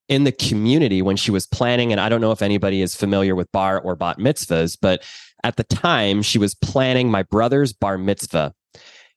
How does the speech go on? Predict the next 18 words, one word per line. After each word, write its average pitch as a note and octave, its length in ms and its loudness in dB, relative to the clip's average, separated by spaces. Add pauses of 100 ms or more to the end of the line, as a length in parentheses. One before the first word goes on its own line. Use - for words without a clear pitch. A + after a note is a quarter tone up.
(120)
and A#2 180 0
did A#2 140 0
not A#2+ 340 2
have B2+ 220 0
a A#2+ 40 2
very A2+ 240 2
wonderful G#2 580 0
experience G2+ 680 -2
with F#2+ 100 -2
the F2+ 60 -8
company G#2+ 400 0
that F#2+ 140 0
she - 100 -2
hired F#2 320 -2
to - 80 -2
produce G#2 560 -2
the F2+ 140 -4
event. D#2 340 -6